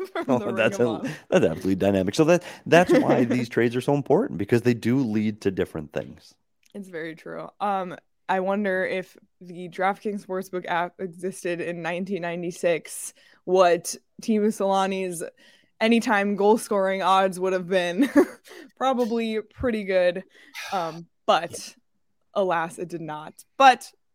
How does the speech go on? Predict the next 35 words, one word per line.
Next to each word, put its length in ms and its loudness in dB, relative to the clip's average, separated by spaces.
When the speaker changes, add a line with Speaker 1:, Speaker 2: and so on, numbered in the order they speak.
Speaker 2:
it 60 -10
does 200 -4
exist 380 -2
now. 400 -6
Um, 380 -4
and 380 -12
if 200 -18
you 140 -6
want 340 -4
to 100 -8
get 160 -2
in 140 -4
on 340 -8
betting 300 -2
action 420 -8
for 100 -6
the 140 -8
N 120 6
H 160 4
L 140 6
playoffs 540 2
or 140 0
the 120 -10
N 200 4
B 100 6
A 140 4
playoffs, 640 0
you 100 0
can 220 -4
do 160 -8
so 340 -4
with 180 -2
the 80 -10
DraftKings 560 -4
Sportsbook 440 -8